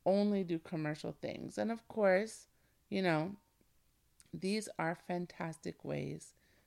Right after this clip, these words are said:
to build bonds, lasting bonds, good long-term memories, okay? And to enjoy the holidays. Um, yeah.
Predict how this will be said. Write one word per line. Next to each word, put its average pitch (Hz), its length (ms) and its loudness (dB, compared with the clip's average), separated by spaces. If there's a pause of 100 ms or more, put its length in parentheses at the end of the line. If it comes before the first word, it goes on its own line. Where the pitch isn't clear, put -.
(240)
to 170 340 4 (100)
build 202 240 0 (180)
bonds, 143 580 0
lasting 175 560 -2
bonds, 139 580 -4 (340)
good 208 340 4
long-term 156 720 0
memories, 135 600 -6 (360)
okay? 180 540 -2
And 190 140 -6
to 202 100 -6
enjoy 202 380 0
the 196 120 -4
holidays. 190 640 -4 (600)
Um, 165 800 -2 (420)
yeah. 226 440 -2